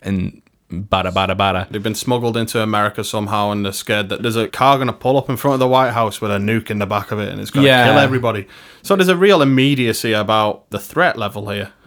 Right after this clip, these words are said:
Speaker 1: But this is where I feel the film thematically starts having problems, because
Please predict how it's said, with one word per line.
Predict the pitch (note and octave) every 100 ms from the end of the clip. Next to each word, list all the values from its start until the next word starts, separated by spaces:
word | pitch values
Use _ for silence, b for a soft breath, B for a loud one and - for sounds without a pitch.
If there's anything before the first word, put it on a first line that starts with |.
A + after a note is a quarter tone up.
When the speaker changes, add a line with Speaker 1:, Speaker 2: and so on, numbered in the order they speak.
| b
Speaker 1:
But | D3+ D#3
this | F3+ -
is | F#3+
where | D#3+ D#3+ D3+ C#3+ C3+ - _ _ _
I | B2+ C3
feel | B2 - C3+ A#2+
the | A2+
film | - B2 A#2+ A2+ A2+ - _ -
thematically | - C3 B2 B2 - F2 G2+
starts | - A2+ G#2 G2 - -
having | A#2 G#2 F#2+
problems, | - A2+ G#2 G#2 F#2+ -
because | F2 - F#2+ F#2+ -